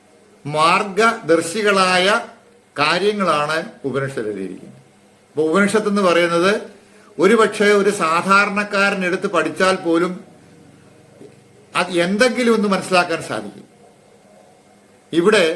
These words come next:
തന്ത്രത്തെക്കുറിച്ച് പറയുമ്പോൾ ഇത് പറയേണ്ടത്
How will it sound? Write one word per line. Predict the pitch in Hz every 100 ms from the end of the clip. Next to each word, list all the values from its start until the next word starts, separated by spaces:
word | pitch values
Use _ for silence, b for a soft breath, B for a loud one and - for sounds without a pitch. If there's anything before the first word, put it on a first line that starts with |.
| - - -
തന്ത്രത്തെക്കുറിച്ച് | 156 175 208 196 196 185 175 160
പറയുമ്പോൾ | 160 170 170 175 185 - 139
ഇത് | 143 185 - - - _ _ _ _ -
പറയേണ്ടത് | 143 151 165 156 160